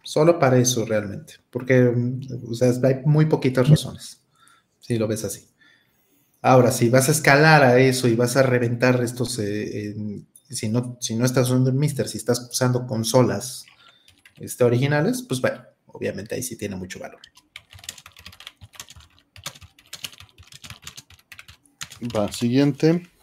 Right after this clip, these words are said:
Speaker 2: Entonces, pues sí, Alex R G B Mini, Gerardo, solo sí es muy barato. Este, dice, "Si este Moe se siente con ganas, que nos platique de sus experiencias viviendo en Canadá. No podré
Speaker 1: Eso.
Speaker 2: asistir al Retro Game Fest", dice.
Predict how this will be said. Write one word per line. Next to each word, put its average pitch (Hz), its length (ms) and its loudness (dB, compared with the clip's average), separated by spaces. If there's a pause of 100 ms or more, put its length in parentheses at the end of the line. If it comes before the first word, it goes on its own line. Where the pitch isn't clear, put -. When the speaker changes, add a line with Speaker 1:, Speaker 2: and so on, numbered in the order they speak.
(200)
Speaker 2:
Entonces, 165 480 -2
pues 160 160 -4
sí, 180 80 4
Alex 160 240 2
R 156 120 4
G 143 100 0
B 139 80 4
Mini, 143 280 4
Gerardo, 135 440 2
solo 156 440 4
sí 208 380 0 (600)
es 113 280 0
muy 120 180 2
barato. 87 360 -4 (1500)
Este, 123 1500 6
dice, 117 580 -2 (300)
"Si - 300 2
este 180 200 2
Moe 175 240 4
se 156 120 -2
siente 156 320 -2
con 123 180 0
ganas, 151 340 2
que - 100 -4
nos 120 120 0
platique 139 320 0
de 165 80 4
sus - 80 -10
experiencias 135 480 -2
viviendo 123 300 2
en 117 60 -2
Canadá. 101 480 -4 (360)
No 127 200 2
podré 127 280 4
Speaker 1:
Eso. 127 80 8
Speaker 2:
asistir - 400 0
al 123 80 6
Retro 113 260 -2
Game 113 200 0
Fest", - 300 -14
dice. 104 380 -10